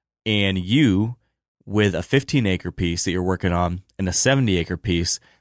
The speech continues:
like, you're living the realistic dream for most of us. You're living the thing that does seem possible for me, that does seem possible for a lot of folks. So I guess that is all to say,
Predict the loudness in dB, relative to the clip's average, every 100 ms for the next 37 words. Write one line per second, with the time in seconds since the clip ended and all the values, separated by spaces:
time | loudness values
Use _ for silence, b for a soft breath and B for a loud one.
0 | -6 2 4 6 4 4 4 2 0 -4
1 | -8 0 0 2 4 4 4 2 2 0
2 | -4 -4 -2 -2 -4 -2 2 2 2 -2
3 | -6 -4 0 4 4 4 2 0 2 2
4 | 2 -2 _ 2 4 2 0 0 0 0
5 | 0 -2 -2 -4 -4 -6 -6 -10 _ -2
6 | 2 2 2 0 2 2 2 -2 -6 -4
7 | -2 0 -2 -4 -4 -6 -10 B B B
8 | B 4 4 4 -2 _ _ _ _ _
9 | 0 2 4 4 0 -4 _ 4 4 4
10 | 4 4 4 2 2 2 2 0